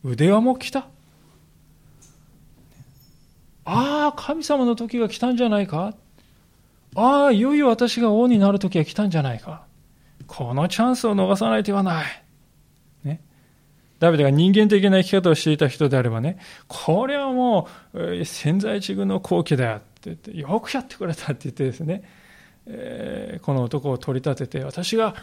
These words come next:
王だ」って言ってですね、まあ、ナポレオンを自分の頭に自分で王冠をかぶらせたってね、よく、そんなことはできないわけじゃないんですよね。そういう材料は全部揃ってる。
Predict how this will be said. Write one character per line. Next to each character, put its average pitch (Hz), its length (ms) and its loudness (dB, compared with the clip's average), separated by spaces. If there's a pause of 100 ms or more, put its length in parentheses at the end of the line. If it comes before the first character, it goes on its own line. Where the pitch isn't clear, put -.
(100)
王 - 180 -6
だ」 - 200 -10
っ 156 40 -16
て - 100 -20
言 180 80 -10
っ - 40 -14
て - 80 -16
で 127 60 -12
す - 80 -20
ね、 190 180 -8
ま 127 120 -6
あ、 - 20 -8
ナ 127 140 -4
ポ 127 120 -6
レ 127 80 -2
オ 127 40 -2
ン - 40 -2
を - 20 -4
自 123 160 -4
分 131 120 -2
の 131 100 0
頭 127 300 -4
に 117 140 -4 (340)
自 143 140 -10
分 135 160 0
で 127 180 -2 (340)
王 135 140 -2
冠 127 280 -4
を - 20 -12
か 127 140 -2
ぶ 123 140 0
ら 120 80 -2
せ 127 160 -4
た 131 120 -8
っ - 80 -14
て - 120 -8
ね、 180 160 0 (280)
よ 139 160 4
く、 - 120 -16
そ - 160 -2
ん 147 40 2
な 165 100 4
こ 170 80 0
と 185 80 0
は 147 80 2
で 123 260 -6
き 170 100 -10
な 226 100 -4
い - 20 -4
わ 190 80 -4
け 139 80 -8
じ 117 80 -8
ゃ 110 40 -10
な 120 160 -8
い 151 60 2
ん 165 40 0
で 117 80 -2
す - 100 -12
よ 160 100 -6
ね。 196 140 -4
そ 151 140 0
う - 20 4
い 120 40 2
う - 20 -8
材 127 200 -2
料 180 120 0
は 139 80 0
全 156 180 -2
部 165 60 -8
揃 160 220 -4
っ - 40 -6
て - 200 -6
る。 - 100 -8